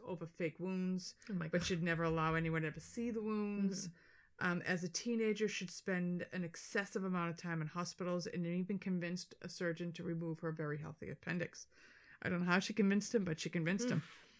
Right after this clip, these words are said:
Speaker 2: I don't either, 'cause
Speaker 1: Um,
Speaker 2: I had appendicitis for, like, five years and no one believed me.
Speaker 1: Yeah, well,
Speaker 2: Yeah.
Speaker 1: she didn't have it at all, and she got them to
Speaker 2: Mm.
Speaker 1: do it. And when doctors would get on, like, "Oh, something's wrong with this kid. She's a little weird," she'd move on to another doc. So
Speaker 2: Mm.
Speaker 1: she was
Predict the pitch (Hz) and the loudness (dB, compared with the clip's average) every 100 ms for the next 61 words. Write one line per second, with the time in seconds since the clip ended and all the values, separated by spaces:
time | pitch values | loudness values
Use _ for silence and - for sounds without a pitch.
0 | - - - - - - - - _ - | -20 -20 -18 -18 -20 -20 -20 -20 _ -20
1 | - - - 196 202 175 165 165 175 170 | -20 -10 0 8 10 10 8 6 2 2
2 | 175 165 170 160 - 156 - 160 151 160 | 0 0 0 -2 -2 -4 0 0 0 -2
3 | 151 143 143 170 143 143 143 143 202 185 | -2 -6 -4 -4 -2 -2 -2 -2 -2 -4
4 | 175 202 185 180 - 214 214 - - 240 | -6 -4 -2 -2 -2 -2 -4 -10 -8 -6
5 | 202 185 170 170 196 226 180 180 165 151 | -4 -4 -4 -4 -4 -4 -6 -4 -2 0
6 | 233 233 170 156 - - - - - 247 | 4 6 6 4 -4 -20 -20 -18 0 4
7 | 240 294 330 294 285 226 196 180 175 175 | 6 6 6 4 4 2 2 4 4 2
8 | 170 180 151 - 190 214 202 - - 208 | -2 -6 -6 -4 -4 -4 -6 -6 -6 -4
9 | 190 160 160 165 156 - 196 208 208 190 | 0 2 2 0 -4 -4 -8 -6 -6 -4
10 | 175 175 170 156 - 180 180 160 151 156 | -2 0 2 2 0 0 2 2 0 0
11 | 151 135 - - - 190 147 151 87 | -2 -2 -4 -6 -4 0 0 0 -6